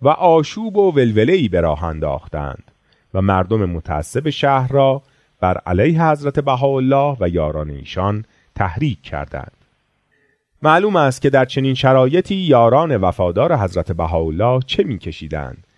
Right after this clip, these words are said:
و چه خون دلها می‌خوردند. اما حضرت بهاءالله طی الواح و خطابات متعدد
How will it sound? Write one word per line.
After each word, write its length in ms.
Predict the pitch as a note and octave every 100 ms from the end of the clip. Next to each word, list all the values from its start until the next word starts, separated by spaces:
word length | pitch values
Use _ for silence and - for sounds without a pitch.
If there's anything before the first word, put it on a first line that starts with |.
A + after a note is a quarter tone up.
| _ _ _
و 80 | B2
چه 140 | C3 D3+
خون 320 | - A2+ G2
دلها 400 | F#2 F2+ F#2+ D#3+
می‌خوردند. 640 | A2+ E2 D2 D2 C2 C2 _ _ _ _ _ _ _ _ _ -
اما 420 | F3 G3 F#3+ D#3+
حضرت 280 | B2 A#2+ B2
بهاءالله 800 | A2+ G#2+ A2+ A2 A2 C#3+ D#3+ D#3+
طی 280 | - D#3 D#3+ -
الواح 560 | A2 G#2+ G#2 D3 D#3+ C3+
و 60 |
خطابات 680 | - G2+ - G2 F#2 F3 -
متعدد 720 | A2 F#2+ F2 D#2+ D2+ A2+ C3+